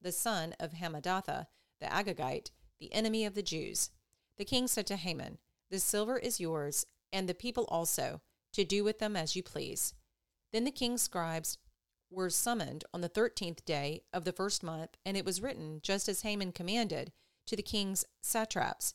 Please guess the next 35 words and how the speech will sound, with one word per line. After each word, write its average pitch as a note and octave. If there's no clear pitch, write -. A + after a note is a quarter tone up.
to G#3
the F3+
governors F3
who A#3
were G#3
over A#3
each A3
province, G#3
and A#3
to A#3
the G#3+
princes F3
of F3
each E3
people, E3
each B3+
province F3+
according A3
to -
its -
script, -
each A3
people A#3+
according G3+
to F3
its -
language, F3+
being G#3
written A#3+
in F#3+
the F3+
name F3
of E3+
King G3+
Ahasuerus D#3+